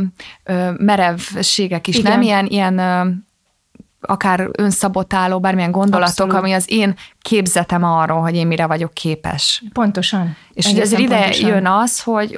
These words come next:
Speaker 1: hogy én ezt egy, ezt egy idegsebésztől hallottam, hogy a, hogy ez az, a, a, maga a hajlé-, a testnek a hajlékonysága, a rugalmassága, az, az nagyon nagy részben van fejben is,
Speaker 2: Mhm.
Speaker 1: mert hogy az altatásban lévő ember rendkívül hajlékony.
Speaker 2: Mhm.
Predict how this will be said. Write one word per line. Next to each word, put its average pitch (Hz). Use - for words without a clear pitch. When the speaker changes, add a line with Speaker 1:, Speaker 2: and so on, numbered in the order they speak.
Speaker 1:
hogy 196
én 185
ezt 220
egy, 185
ezt 175
egy 175
idegsebésztől 185
hallottam, 202
hogy 185
a, 175
hogy 185
ez 175
az, 180
a, -
a, 170
maga 202
a 165
hajlé-, 214
a -
testnek 208
a 190
hajlékonysága, 180
a -
rugalmassága, 185
az, 190
az 185
nagyon 208
nagy 175
részben 170
van 165
fejben 156
is, 127
Speaker 2:
Mhm. 202
Speaker 1:
mert 180
hogy 170
az 170
altatásban 170
lévő 160
ember 165
rendkívül 165
hajlékony. 160
Speaker 2:
Mhm. 208